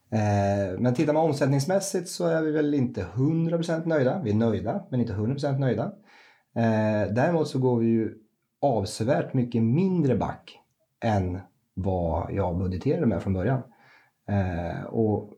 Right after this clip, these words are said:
med lite stolpe in här under andra årsboken så kan vi nog till och med hitta ett, eh, ett positivt, om än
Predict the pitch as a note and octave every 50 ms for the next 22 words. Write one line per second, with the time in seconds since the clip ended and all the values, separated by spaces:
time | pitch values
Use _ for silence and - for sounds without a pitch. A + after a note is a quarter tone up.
0 | - - A#2 A2+ A2+ A2 A2 A2+ A2+ G#2 G#2 - - - B2 B2 A#2+ - C3 A#2+
1 | A2+ A2 - G2+ B2 D#3+ D3 C#3+ C#3 C3+ C3+ C3+ C3 B2 B2 A#2+ A2+ G#2+ G#2 A#2
2 | B2+ B2 - B2+ A2+ G2+ - - G#2 G#2+ G#2 - - A2 G2+ G2 G2 G2+ - _
3 | _ _ _ _ _ _ _ _ _ _ _ _ _ - E3+ C#3+ B2+ A#2 G#2+ A2
4 | A#2+ G2+ G2 G2+ F#2+ F#2+ G#2 G#2 - - G#2+ G#2 G2+ G2+ G#2 G#2 - - - -
5 | - - - - - A#2 A2 G#2 G2+ G2 G2 F#2+ - - - - - - _ _
6 | _ _ - C#3 - - - - G#2+ G2+ - - F#3+ G3 F#3+ D#3 C#3+ C#3 A#2+ G#2
7 | G2 G2 A#2+ A#2 A2+ A2+ G2+ G2 G2 G#2